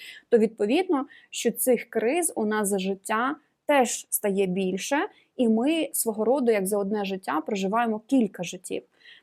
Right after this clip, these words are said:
Наприклад, я себе згадую, е, там, десять років назад, це як була версія Іри зовсім, ну, інша. І Іра, з якою там знайомляться зараз, це зовсім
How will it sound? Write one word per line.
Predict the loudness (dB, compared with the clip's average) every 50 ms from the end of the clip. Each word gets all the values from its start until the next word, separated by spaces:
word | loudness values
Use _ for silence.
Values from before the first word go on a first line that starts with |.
| _ _ _ _ _ 2
Наприклад, | 2 2 4 4 2 4 4 4 4
я | 4 2
себе | 2 0 -2 -2 -2
згадую, | -4 -2 0 2 2 4 4 4 2 2 2 2 4 4 6 6 6 4 2 2 0
е, | 0 0
там, | 0 -2 -2 -2 2
десять | 2 2 2 2 0 -4 -4
років | -4 -4 -4 -4 -4
назад, | -2 -2 0 0 0 0 0 -2 -2
це | -2 0
як | 0 2 2
була | 2 2 2 2 2
версія | 2 4 4 2 2 0 -2 -4 -4 -4 -4
Іри | -2 2 2 2 2 2
зовсім, | 2 0 0 0 0 0 0 0 -2 -4 -4 -6 -8 _ _ _ -4
ну, | -2 -2 -2 -2 -2
інша. | -2 0 0 0 -2 -4 -8 -10 -12 -14 -14 _ _ -20 -20 -20 -20 _ _
І | 2 4 4 4 4 4 2 0 0
Іра, | 2 4 6 6 4 4 0
з | -2 -2
якою | -4 -2 0 2 4 4 4 2
там | 2 -2 -4 -2
знайомляться | -2 0 2 2 2 2 0 0 -2 -4 -4 -2
зараз, | 0 0 2 2 2 2 0 0 -2 0
це | 2 2 2 2
зовсім | 4 2 2 2 2 0 -2 -2 -4 -4 -4 -6